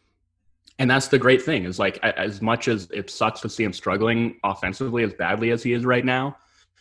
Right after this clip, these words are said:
and as much as the Celtics seem pretty well designed to slow down, you know, at pretty much everything that he can do at the offensive end when he's not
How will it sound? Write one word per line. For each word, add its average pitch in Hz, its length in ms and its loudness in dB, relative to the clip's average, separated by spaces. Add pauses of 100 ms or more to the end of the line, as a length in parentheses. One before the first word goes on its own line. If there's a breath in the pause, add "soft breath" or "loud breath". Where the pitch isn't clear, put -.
(420 soft breath)
and 98 680 0
as 107 160 -2
much - 380 -4
as 101 160 -4
the 101 100 -8
Celtics 95 420 -6
seem 95 200 -8
pretty 101 240 -4
well 92 580 -2
designed 98 720 -4
to 92 560 -6
slow 98 420 -4
down, 98 540 -4 (300)
you 101 100 -6
know, 92 100 -4
at - 200 -6
pretty 117 160 0
much 101 180 -2
everything 101 340 -2
that 90 100 -6
he 101 120 -8
can 90 240 -12
do 101 300 -2
at - 120 -8
the 117 80 -2
offensive 123 460 -4
end 131 180 -2
when 95 120 -4
he's 95 180 -6
not 92 280 -4